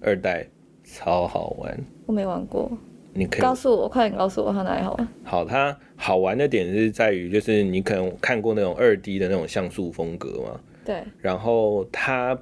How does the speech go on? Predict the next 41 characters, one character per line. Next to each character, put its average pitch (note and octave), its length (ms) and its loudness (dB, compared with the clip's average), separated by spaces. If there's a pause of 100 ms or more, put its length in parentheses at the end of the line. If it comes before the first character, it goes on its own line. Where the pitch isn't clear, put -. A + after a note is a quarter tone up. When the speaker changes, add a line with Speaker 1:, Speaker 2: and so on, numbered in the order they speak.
Speaker 1:
比 E2+ 140 -4
较 A#2 140 4
不 B2+ 180 4
一 - 20 6
样 G#2 120 2
的 G2 80 -2
就 A#2 160 4
是， A2+ 80 4
它 - 180 0
这 C#3 100 0
个 A#2+ 80 2
系 B2 200 0
列 A#2 160 6
标 A2 260 2
榜 E2+ 180 -4
就 F2+ 120 -6
是， G#2 320 2
他 F#2+ 160 0
说 G2+ 200 4
是 G#2 280 2
那 G2 140 2
个 F2 280 0
艾 A#2 100 0
尼 G2+ 140 -2
克 G#2 240 4
斯 F#2+ 320 -8 (460)
做 C#3 200 4
的 F#2 120 2
一 G2 80 2
种 E2+ 180 0
特 A2+ 240 4
殊 G#2 180 0
的 F2+ 120 4
技 G2+ 280 -4
术， G2 240 0
是 F#2+ 380 0 (800)
二 C3+ 160 4
点 G2 180 2
五 F2+ 200 0 (100)
D G2 240 0
的 F#2 320 2